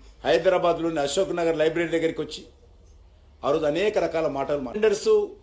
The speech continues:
ఏవి కూడా ఈ సంవత్సరం లోపల అమలు చేస్తానటువంటిది ఒక్కటి కూడా అమలు చేయలేదు. ఈ రకంగా ప్రతి ఒక్క సెక్టార్, రైతులు, రైతు నేస్తం ఎకరానికి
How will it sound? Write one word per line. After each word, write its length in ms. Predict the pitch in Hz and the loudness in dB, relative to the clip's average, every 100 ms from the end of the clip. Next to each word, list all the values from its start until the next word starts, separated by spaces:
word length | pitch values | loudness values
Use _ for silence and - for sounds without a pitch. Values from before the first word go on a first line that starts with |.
| 143 | 4
ఏవి 120 | 175 226 | 6 6
కూడా 160 | 214 214 196 - - - | 6 6 2 -2 -16 -12
ఈ 20 | 170 | -4
సంవత్సరం 400 | 165 190 196 196 190 196 | 0 0 0 -2 2 2
లోపల 260 | 190 185 175 | 2 2 2
అమలు 160 | 175 180 | 2 0
చేస్తానటువంటిది 800 | 170 180 165 160 165 156 165 165 135 - - - 135 | 0 -4 -4 -6 -10 -10 -6 -6 -8 -18 -20 -12 -6
ఒక్కటి 200 | 185 170 | -4 -2
కూడా 100 | 175 147 | 0 0
అమలు 160 | 151 143 | -2 -4
చేయలేదు. 260 | 117 107 - - - - - - - - - - - - - - - - - - - - - - - - - - - - - - - - - - - - - - - - - 175 | -6 -10 -20 -20 -20 -20 -20 -20 -20 -20 -20 -20 -20 -20 -20 -20 -20 -20 -20 -20 -20 -20 -20 -20 -20 -20 -20 -20 -20 -20 -20 -20 -20 -20 -20 -20 -20 -20 -20 -20 -20 -20 -8 2
ఈ 80 | 202 | 2
రకంగా 320 | 202 240 233 208 208 | 4 2 2 2 0
ప్రతి 200 | 170 247 | 2 4
ఒక్క 100 | 233 202 | 4 2
సెక్టార్, 320 | 190 - 139 - - - - - - | 0 0 -2 -4 -18 -20 -20 -12 2
రైతులు, 400 | 151 190 214 214 208 208 - - _ _ - - - - - - - - - - - - - - | 4 6 6 6 6 2 -14 -20 _ _ -20 -20 -20 -20 -20 -20 -20 -20 -20 -20 -20 -20 -12 2
రైతు 260 | 165 190 196 | 2 4 0
నేస్తం 320 | 190 - 190 - - - 143 | -2 0 -2 -4 -16 -6 -4
ఎకరానికి 360 | 175 175 165 | 0 -2 -2